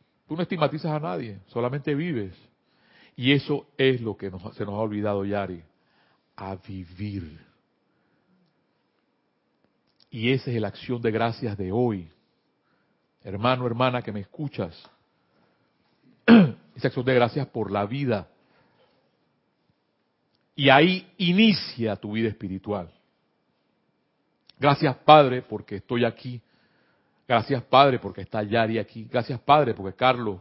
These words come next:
Alex, todos estamos aquí. Gracias, Padre, por Amel. Gracias, Pa-, y tú empiezas a dar gracias por todo y vives agradecido por la vida. ¿Ves? Pero si vives mal agradecido, acá hay un dicho de, de mi, del pueblo que dice que de, de, de,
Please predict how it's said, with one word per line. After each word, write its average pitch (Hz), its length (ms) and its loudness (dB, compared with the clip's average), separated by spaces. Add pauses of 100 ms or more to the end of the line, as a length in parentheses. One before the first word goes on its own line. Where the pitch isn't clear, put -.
(140)
Alex, 123 420 0
todos 135 240 -6
estamos 117 360 -8
aquí. 156 240 -20 (920)
Gracias, 135 320 2
Padre, 151 300 8
por 120 180 0
Amel. 127 320 -2
Gracias, 110 280 -6
Pa-, - 140 -16
y 156 80 -8
tú 190 180 -8
empiezas 196 340 -2
a 190 40 4
dar 185 120 4
gracias 185 320 -2
por 147 220 -8
todo 170 260 -2
y 123 60 -4
vives 175 160 0
agradecido 139 600 -2
por 113 140 -10
la 101 100 -4
vida. 90 300 -10 (960)
¿Ves? - 380 -8 (840)
Pero 165 180 8
si 151 100 0
vives 196 280 8 (240)
mal 160 420 10
agradecido, 147 640 6
acá 120 160 2
hay 170 80 4
un 175 100 -2
dicho 180 340 0
de, 143 240 0
de 107 180 -6
mi, 104 160 -10
del 107 220 -8
pueblo 151 560 8 (440)
que 120 100 -2
dice 131 280 0
que 131 100 -2
de, 107 240 -2
de, 107 320 -2
de, 101 380 -2